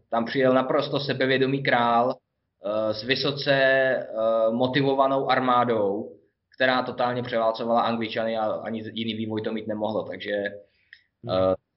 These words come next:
Speaker 1: ten film opravdu i na konci vyzněl velmi špatně. Což Outlawking nevyznívá.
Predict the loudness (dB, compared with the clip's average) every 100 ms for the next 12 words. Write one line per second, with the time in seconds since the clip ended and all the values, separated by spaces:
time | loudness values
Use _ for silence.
0 | -2 0 0 -2 -2 0 -2 0 -2 -2
1 | -4 -2 -2 0 2 2 0 0 -2 -2
2 | 0 2 2 2 2 4 2 2 -8 -6
3 | -4 -2 -2 0 4 4 4 4 0 -4